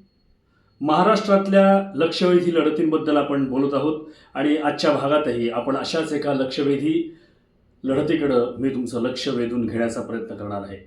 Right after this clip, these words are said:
ही लढत आहे मावळ विधानसभा मतदारसंघाची. हो, मावळ विधानसभा मतदारसंघ हा अनेक अर्थांनी यापूर्वीही चर्चेला गेलेला आहे. पार्थ पवार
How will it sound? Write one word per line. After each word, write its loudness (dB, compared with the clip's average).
ही 6
लढत 6
आहे 2
मावळ 2
विधानसभा -2
मतदारसंघाची. -6
हो, -6
मावळ 4
विधानसभा 0
मतदारसंघ -4
हा -4
अनेक 0
अर्थांनी 2
यापूर्वीही 0
चर्चेला -2
गेलेला 0
आहे. 0
पार्थ 4
पवार 2